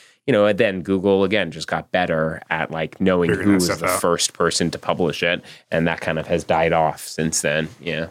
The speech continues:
Speaker 2: Hmm. So you mentioned mentioning people and also governing organizations and potentially re-, is beyond just reaching out to those people. Were there any specific deliber-, deliberate things that you did in that process?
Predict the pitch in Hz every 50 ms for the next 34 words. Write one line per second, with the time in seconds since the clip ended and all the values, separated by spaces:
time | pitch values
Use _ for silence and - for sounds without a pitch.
0 | _ _ - 165 135 104 - - - - 180 156 156 175 180 208 220 208 - 208
1 | 196 175 156 135 147 - _ _ _ _ _ _ _ _ _ _ _ - - 127
2 | 135 147 143 - 135 131 127 123 117 - 135 123 117 127 127 127 123 123 123 120
3 | - _ - 127 120 123 123 120 - 120 113 107 123 123 123 131 127 123 120 120
4 | 120 120 113 117 113 110 110 113 117 113 - 123 113 104 110 107 104 - 123 110
5 | - 113 110 113 117 113 127 127 - _ - 151 135 113 - - _ - 131 113
6 | 131 139 143 147 147 143 135 113 123 117 - - 117 127 120 - 123 120 127 120
7 | - 113 107 - - 120 110 104 107 107 110 113 120 117 107 - - - 113 110
8 | - 127 117 113 - 113 104 - - 120 113 110 110 110 113 113 110 107 110 110
9 | - - 123 110 113 107 110 101 - - 110 110 120 135 123 117 120 110 107 101
10 | 104 107 104 104 101 110 107 107 107 113 117 113 - 123 120 120 - 143 139 139
11 | - - - -